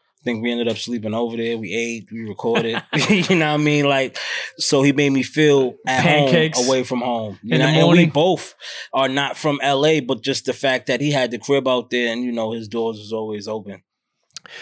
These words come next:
Speaker 2: That, that says a lot. Rest in peace to,
Speaker 1: Yeah,
Speaker 2: damn, I
Speaker 1: rest in
Speaker 2: hate, I, I, I say, I
Speaker 1: Rest in love to my brother.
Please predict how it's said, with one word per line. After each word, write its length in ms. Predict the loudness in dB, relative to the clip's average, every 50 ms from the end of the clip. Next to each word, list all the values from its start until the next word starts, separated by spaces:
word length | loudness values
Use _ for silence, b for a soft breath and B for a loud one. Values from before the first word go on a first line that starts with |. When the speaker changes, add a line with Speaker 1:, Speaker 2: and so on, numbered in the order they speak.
| B B B
Speaker 2:
That, 160 | -2 -2 0 0
that 160 | 0 0 2
says 240 | 2 2 4 4 2
a 60 | 2
lot. 240 | 2 2 0 0 -2
Rest 220 | -2 -2 0 0
in 100 | -2 -2
peace 320 | 0 0 -2 -2 -2 -4 -8
to, 160 | -6 -6 -4
Speaker 1:
Yeah, 40 | -4
Speaker 2:
damn, 140 | -2 -2 -2
I 20 | -2
Speaker 1:
rest 140 | -2 -4 -4
in 40 | -6
Speaker 2:
hate, 120 | -6 -8 -8
I, 220 | -8 -8 -8 -6 -6
I, 240 | -6 -4 -4 -4 -4
I 40 |
say, 340 | -4 -2 -2 -2 -2 -2 -4
I 120 | -2 -2 -2
Speaker 1:
Rest 260 | -2 -2 -2 -4 -4
in 140 | -4 -2 0
love 300 | 0 2 2 0 -2 -4
to 120 | -6 -6
my 140 | -4 -6 -6
brother. 380 | -4 -2 -2 0 0 -2 -4